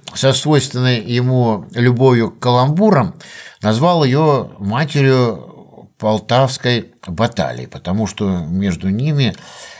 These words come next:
девять месяцев, да, между двадцать восьмым сентября тысяча семьсот восьмого года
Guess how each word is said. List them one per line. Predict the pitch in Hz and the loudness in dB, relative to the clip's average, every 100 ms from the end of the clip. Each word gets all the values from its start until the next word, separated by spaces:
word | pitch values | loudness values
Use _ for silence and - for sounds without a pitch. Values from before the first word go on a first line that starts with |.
| - | -10
девять | 80 117 113 - | -2 0 0 -2
месяцев, | 82 - - - - - | -4 -4 -12 -14 -16 -16
да, | - 110 131 87 | -10 -4 -2 -4
между | 69 73 73 90 92 85 - 80 | -6 -8 -8 -4 0 -2 -4 -8
двадцать | 76 80 90 85 - - | -6 -4 -2 -2 -6 -6
восьмым | 87 87 95 - | -4 -2 -2 -2
сентября | - 87 95 82 87 | -4 -2 0 0 0
тысяча | 170 92 - | 0 -4 -4
семьсот | 87 87 - 82 | -4 -4 -4 -4
восьмого | 87 - 98 92 113 | -4 -2 0 0 2
года | 190 170 117 | 4 4 2